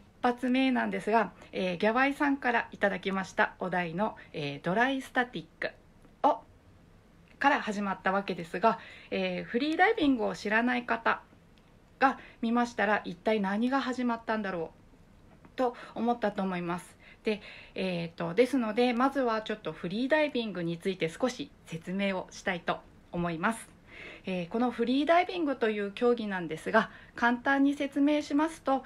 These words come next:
一息でどのぐらい潜れるかという競技になります。はい。えー、海だと縦に一息で何メートル潜って、えー、戻ってくるか。それから、えー、プールだと横に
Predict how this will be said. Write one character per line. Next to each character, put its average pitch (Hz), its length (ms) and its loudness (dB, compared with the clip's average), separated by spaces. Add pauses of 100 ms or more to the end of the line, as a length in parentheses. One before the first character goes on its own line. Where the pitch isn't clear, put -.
(160)
一 - 320 -2
息 320 280 -4
で 254 160 2
ど 185 160 -4
の 180 160 -4
ぐ 196 160 -2
ら 220 120 2
い 226 60 0
潜 233 300 -2
れ 269 100 2
る 226 120 0
か - 300 0
と 233 80 0
い 220 120 0
う 220 100 -2
競 226 180 0
技 185 120 -6
に 175 80 -4
な 156 60 -4
り 147 100 -8
ま 143 100 -4
す。 - 160 -10 (500)
は - 180 -6
い。 - 60 -16 (460)
え 156 760 -4
ー、 285 80 0
海 320 160 4
だ 285 140 2
と 320 220 4
縦 320 280 -2
に - 160 -6 (200)
一 - 240 -2
息 185 200 -6
で 202 160 0
何 175 280 -2
メ 180 100 -4
ー 170 80 -8
ト 156 100 -4
ル 151 60 -4
潜 156 280 -6
っ 196 40 -8
て、 277 340 -4 (140)
え 170 140 -4
ー、 - 20 -4
戻 165 240 -2
っ 160 80 -8
て - 120 -10
く - 120 -8
る 147 80 -8
か。 - 180 -16 (540)
そ - 140 -8
れ 202 100 -2
か 269 240 -4
ら、 320 240 0
え 175 400 -4
ー、 - 20 -18
プ 262 60 2
ー 269 100 4
ル 240 120 -2
だ 233 100 -2
と 285 320 2
横 175 320 -2
に 277 240 0